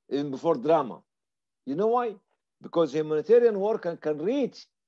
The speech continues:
anywhere where nobody else can reach.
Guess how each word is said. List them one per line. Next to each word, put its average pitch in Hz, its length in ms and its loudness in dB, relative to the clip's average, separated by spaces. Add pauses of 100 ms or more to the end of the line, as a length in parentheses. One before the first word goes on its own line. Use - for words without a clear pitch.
anywhere 233 760 2
where 135 180 -8
nobody 147 440 -2
else 151 160 -4
can 104 240 -12
reach. - 300 -20